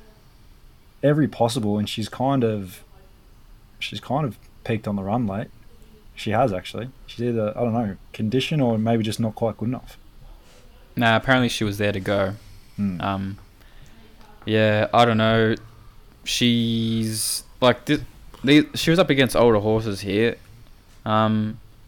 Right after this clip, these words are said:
Speaker 2: she, she's improved. Like, she's run well. She hasn't, she's,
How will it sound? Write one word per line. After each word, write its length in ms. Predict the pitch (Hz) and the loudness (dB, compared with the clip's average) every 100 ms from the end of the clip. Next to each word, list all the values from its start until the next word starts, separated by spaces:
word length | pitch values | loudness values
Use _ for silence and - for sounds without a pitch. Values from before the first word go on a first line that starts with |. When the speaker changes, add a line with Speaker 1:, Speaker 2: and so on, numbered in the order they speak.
| - | -16
Speaker 2:
she, 160 | - | -14
she's 220 | - - 123 | -4 0 0
improved. 440 | 120 170 147 107 | 2 4 4 4
Like, 100 | 139 | 0
she's 200 | - 208 | 0 2
run 200 | 233 120 | 2 4
well. 320 | 113 107 104 | 4 4 4
She 120 | - | 0
hasn't, 260 | 151 123 - - - - - - - | 0 0 -4 -10 -20 -20 -20 -20 -10
she's, 200 | - | -6